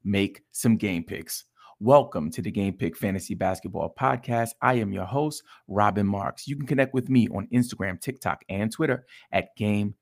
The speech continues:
Pick Podcast. If you love points leagues, dynasty, and sleepers' new game pick format, please consider subscribing on all channels. And please stick around to the ten, until the end because I'm gonna share my game pick sleeper of the week. Now let's jump into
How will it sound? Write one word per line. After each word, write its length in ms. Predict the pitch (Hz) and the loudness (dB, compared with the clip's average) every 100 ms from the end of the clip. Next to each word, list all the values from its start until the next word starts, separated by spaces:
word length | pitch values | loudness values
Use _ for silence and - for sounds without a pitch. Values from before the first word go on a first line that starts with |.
| _ - | _ -4
Pick 260 | 92 - _ - | -4 -4 _ -2
Podcast. 500 | 101 90 90 85 85 - | 0 0 -2 -8 -6 -6
If 160 | 120 | -2
you 80 | 123 | 2
love 580 | 107 101 113 120 120 120 | 2 4 6 6 4 0
points 340 | - 117 110 | 0 2 2
leagues, 320 | - 90 80 - | -4 -8 -10 -2
dynasty, 540 | 117 104 - - - | 0 0 -4 -8 -8
and 80 | - | -8
sleepers' 440 | - 127 117 107 | -4 -4 -2 -2
new 340 | 98 120 147 147 - - _ | 2 2 2 -2 -10 -20 _
game 260 | 123 123 | 4 4
pick 180 | 123 120 | 2 -2
format, 520 | - 147 147 147 - | 0 0 2 0 -2
please 260 | - 165 135 | -4 -4 -2
consider 460 | 113 107 131 101 87 | -4 -2 -2 -4 -4
subscribing 600 | 98 - 117 104 85 - | -10 0 2 2 -2 -6
on 160 | 95 - | -4 -2
all 320 | 95 95 92 - - | 0 0 0 -6 -16
channels. 440 | - 101 80 - - - - | -2 0 0 -4 -14 -20 -6
And 140 | 110 | -6
please 320 | - 143 135 | -4 -6 -6
stick 200 | - 147 | -6 -4
around 260 | 151 143 139 | 2 2 2
to 100 | 147 | -2
the 80 | - | -2
ten, 280 | 131 98 - | -2 -2 0
until 240 | 123 131 165 | 0 4 4
the 120 | 135 | 4
end 220 | 104 95 | 0 -2
because 220 | 104 110 - | -4 -4 -2
I'm 140 | 110 123 | 2 4
gonna 180 | 120 | 2
share 380 | 120 113 104 101 - - - | 0 0 -2 -2 -8 -20 -8
my 140 | 104 | -8
game 300 | 90 104 101 | -2 -2 -2
pick 240 | 120 139 - _ | -2 -6 -8 _
sleeper 540 | - - 101 107 87 - _ - | -14 -4 -4 -2 -6 -6 _ -2
of 240 | 92 90 - | -2 -2 -8
the 80 | 95 | -4
week. 340 | 101 - - _ _ | -2 -4 -10 _ _
Now 80 | 107 | 0
let's 160 | 104 107 | 0 2
jump 320 | 117 120 120 | 2 2 2
into 480 | 113 - 107 98 | 0 0 -2 -2